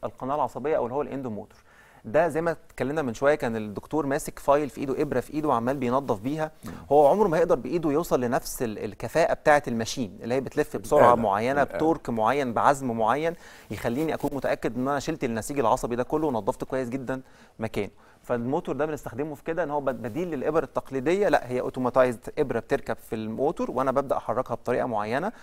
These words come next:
Speaker 1: بحيث إن هي تنضف لي القناة
Speaker 2: واضمن
Speaker 1: العصبية
Speaker 2: إن أنا
Speaker 1: بتاعتي.
Speaker 2: نظفت القناة كلها
Speaker 1: كلها
Speaker 2: بالكامل.
Speaker 1: مش سايب فيها أي حاجة خالص، خالص، خالص جواها.
Speaker 2: طيب،
Speaker 1: بالظبط.
Speaker 2: الجهاز اللي بعده؟
Speaker 1: ده الجهاز ده ممكن يكون حل تقريبًا تسعين في المية من مشاكل حشو العصب بتاعت زمان.
Speaker 2: تمام.
Speaker 1: لأن زمان مثلًا نفترض إن الدكتور السنة دي طولها مثلًا عشرين مللي،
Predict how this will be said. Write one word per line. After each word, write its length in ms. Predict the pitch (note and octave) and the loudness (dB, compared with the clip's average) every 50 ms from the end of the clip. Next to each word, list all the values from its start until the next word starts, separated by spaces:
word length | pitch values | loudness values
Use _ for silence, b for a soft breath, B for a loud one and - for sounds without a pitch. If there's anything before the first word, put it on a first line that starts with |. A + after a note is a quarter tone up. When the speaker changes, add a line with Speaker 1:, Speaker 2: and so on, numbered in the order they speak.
| B B B B | B B B B
Speaker 1:
بحيث 160 | - A2+ - | -6 -6 -4
إن 60 | - D3+ | -4 -6
هي 60 | D3 | -4
تنضف 260 | - B2+ A2+ G#2 C3 | -2 -4 0 4 4
لي 60 | C3 | 4
القناة 200 | C#3 A#2+ C3+ A#2+ | 4 4 2 2
Speaker 2:
واضمن 140 | D3 C#3 B2+ | 2 4 4
Speaker 1:
العصبية 120 | A#2+ A#2+ | 2 2
Speaker 2:
إن 60 | A#2+ B2+ | 4 2
أنا 220 | C3+ C#3 C3 C3+ | 4 4 2 2
Speaker 1:
بتاعتي. 280 | - - - A#2 B2+ G2+ | 0 -6 -14 -12 -6 -4
Speaker 2:
نظفت 480 | G2+ G2 F2 F2+ B2 B2+ - - - | -4 -4 2 2 2 2 2 -2 -6
القناة 380 | G#2 F#2 - - G2+ G#2 G#2+ A2 | -6 -6 -4 -6 -4 -2 -2 -4
كلها 340 | G#2+ - - D#2+ D#2+ F#2 - | -4 -6 -8 -4 -2 0 0
Speaker 1:
كلها 260 | C3 B2 A#2+ C3+ D#3 | 0 4 4 4 6
Speaker 2:
بالكامل. 200 | E3+ E3+ D3 C3 | 4 2 0 -2
Speaker 1:
مش 60 | A2+ | -6
سايب 200 | - - C#3 C#3 | -4 -2 -2 -4
فيها 200 | - - C#3+ C3 | -2 -4 -4 -4
أي 140 | B2 B2 B2 | -4 -4 -4
حاجة 160 | - C3 A#2+ | -6 -6 -8
خالص، 380 | A#2 - C3+ C#3+ D3 C#3 B2+ - | -2 2 4 4 4 4 0 0
خالص، 260 | - C3 B2+ B2 - | 0 0 0 0 -6
خالص 220 | - - A#2 G#2 G#2 | -8 -10 -8 -8 -10
جواها. 240 | G2 F#2+ - - - - | -10 -12 -14 -14 -10 -8
Speaker 2:
طيب، 200 | F2 D2+ D#2+ D2+ - - | -8 -8 -8 -12 -14 -12
Speaker 1:
بالظبط. 20 | F2+ F2+ - F#2+ | -10 -6 -4 -2
Speaker 2:
الجهاز 240 | G2 A#2 B2 A#2 | -2 -2 -2 -2
اللي 160 | A2 F2 E2+ F2 | -4 -4 -2 2
بعده؟ 520 | F#2+ G#2 A2+ A#2+ B2+ B2 C3+ C#3+ D3+ F3 - - - _ _ _ _ _ _ _ _ _ _ _ _ _ _ _ _ _ _ _ _ _ _ B B B B B B B B - - - | 2 2 2 2 -2 -4 -6 -4 -6 -6 -8 -14 -20 _ _ _ _ _ _ _ _ _ _ _ _ _ _ _ _ _ _ _ _ _ _ B B B B B B B B -20 -20 -16
Speaker 1:
ده 200 | - B2 A2+ D#3 F#3 G3+ G3+ - - | -12 0 2 4 6 6 6 4 2
الجهاز 320 | C#3 A#2+ C3+ D3 E3 F3+ | -2 -2 0 0 0 0
ده 200 | D#3 F#3 G3 F3+ | 2 0 0 2
ممكن 320 | D#3+ D3 F3 G3+ - E3 D3 | 2 -2 -4 -4 -4 -6 -6
يكون 160 | - C#3+ C3+ | -6 -6 -4
حل 240 | - F3 E3+ F3 E3 | -2 0 0 0 -2
تقريبًا 280 | - B2+ C#3+ D#3+ F3+ | -4 -4 -4 -4 -4
تسعين 380 | E3+ - B2+ - - C#3+ F3 F#3 | -6 -6 -10 -10 -8 -6 -6 -6
في 80 | - | -6
المية 220 | E3 B2 A#2+ D3 E3 | -6 -6 -4 -4 -4
من 140 | D3+ C3+ B2 | -4 -6 -6
مشاكل 280 | A#2 - E3 - C#3+ | -6 -6 -6 -6 -6
حشو 240 | - - C#3 - C3 | -6 -6 -6 -2 0
العصب 240 | A2+ A#2+ C3+ - B2+ | 0 0 0 -2 -6
بتاعت 280 | A#2 - G#2+ G#2 G2 | -6 -6 -6 -6 -6
زمان. 180 | - G2+ F#2 - | -8 -12 -12 -12
Speaker 2:
تمام. 400 | - D#2 C#2+ F2 A2 B2 B2+ G#2+ | -12 -12 -10 -8 -10 -10 -10 -6
Speaker 1:
لأن 240 | - A#2+ B2 B2+ B2+ | -4 -2 -2 0 0
زمان 320 | A2+ B2+ C3 D#3 F3+ F#3 E3+ | 2 2 2 2 2 2 2
مثلًا 320 | D#3+ F3 - D#3 C3 B2 | 0 2 2 2 2 2
نفترض 520 | A#2 A2+ A2+ - - D3 D#3 E3+ E3 - B2 | 0 -2 -4 -2 2 2 2 2 0 -2 -4
إن 160 | A#2 A2+ A2 | -6 -4 -4
الدكتور 480 | A2+ A#2+ G#2+ - - - - D#3 E3 - | -6 -6 -8 -10 -10 -6 -6 -4 -4 -4
السنة 320 | C3+ - - D3 D3+ D3 | -6 -4 -4 -4 -4 -4
دي 100 | C3+ D3+ | -4 -4
طولها 220 | - D#3 D#3 C3+ | -4 -4 -2 0
مثلًا 340 | B2+ A#2+ - - B2+ A2+ G2+ | 0 0 0 0 -4 -4 -4
عشرين 320 | G2+ G2+ - - C#3 C#3+ C#3 | -8 -8 -6 -6 -4 -2 -2
مللي، 280 | D3 D#3+ F3+ G#3 B3+ | -2 -2 -4 -6 -10